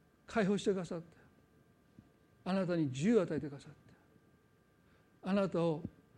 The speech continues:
恐怖の、恐れの奴隷からあなたを体も心も解放して、心の不自由さからも解放して、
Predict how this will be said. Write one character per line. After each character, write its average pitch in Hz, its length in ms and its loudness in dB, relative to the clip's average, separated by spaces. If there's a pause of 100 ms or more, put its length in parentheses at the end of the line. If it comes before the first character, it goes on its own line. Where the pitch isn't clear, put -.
(200)
恐 233 360 6
怖 156 140 -2
の、 165 220 -2 (640)
恐 214 260 4
れ 226 80 6
の 185 140 2
奴 175 160 0
隷 180 160 0
か 190 120 -4
ら 170 180 -2 (260)
あ 180 120 -2
な 180 80 -4
た 170 120 -4
を 151 180 -2 (420)
体 214 480 4
も 190 160 0
心 220 380 2
も 175 160 0
解 175 260 -2
放 165 160 -2
し - 140 -8
て、 143 120 -8 (920)
心 233 380 12
の 220 100 8
不 170 140 2
自 220 100 6
由 247 160 8
さ 240 160 -2
か 262 100 2
ら 247 80 6
も 202 140 4
解 185 200 4
放 190 140 4
し 190 100 -6
て、 196 200 2